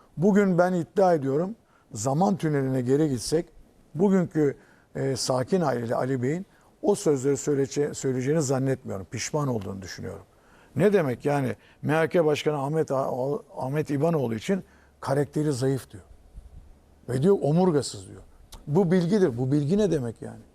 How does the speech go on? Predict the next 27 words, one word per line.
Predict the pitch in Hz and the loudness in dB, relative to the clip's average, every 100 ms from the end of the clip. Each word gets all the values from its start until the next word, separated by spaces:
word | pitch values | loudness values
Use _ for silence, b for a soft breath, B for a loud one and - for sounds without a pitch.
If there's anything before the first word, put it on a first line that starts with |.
| _ b b - | _ b b -12
Bu | 110 214 247 - b b | 0 2 2 0 b b
bilgi | 131 160 190 | -2 0 0
falan | 151 151 151 175 | 0 -2 0 2
değil. | 202 139 | 2 2
Bu | 196 | 0
tamamen | 196 151 123 156 214 233 | 0 0 -2 0 0 0
öfkeyle | 170 160 - 196 190 | -2 -2 0 2 2
söylemiyor. | - 180 175 135 190 | 0 -2 -2 -2 0
Ne | |
demek | 254 185 - | 0 -2 -2
karakteri | 120 110 - 110 | -4 -6 -10 -12
zayıf | 107 101 107 | -10 -10 -8
yani | 135 131 - B B | -6 -6 -8 B B
veya | 113 135 139 | 0 2 2
omurgasız? | - 139 147 143 120 110 101 - b | 2 0 0 0 -4 -8 -12 -18 b
Bu | 226 233 | -2 2
doğru | 180 202 214 | 4 4 4
bir | 185 202 - | 4 2 -2
söylem | 175 160 180 185 | -2 2 2 2
değil. | 175 117 b b b | 2 0 b b b
Diyor | 170 233 | 2 4
ki | 175 175 | 4 2
bak | 156 156 | 2 0
mesela | 160 - 160 151 - b b - | 0 2 4 4 0 b b -2
burada, | 165 180 180 180 214 - 180 | 0 4 4 4 0 -6 -2
e, | 160 160 156 151 165 | 2 4 4 2 0
bahsetmiş. | 165 175 - 139 175 196 - | 0 0 0 -4 -2 -4 -4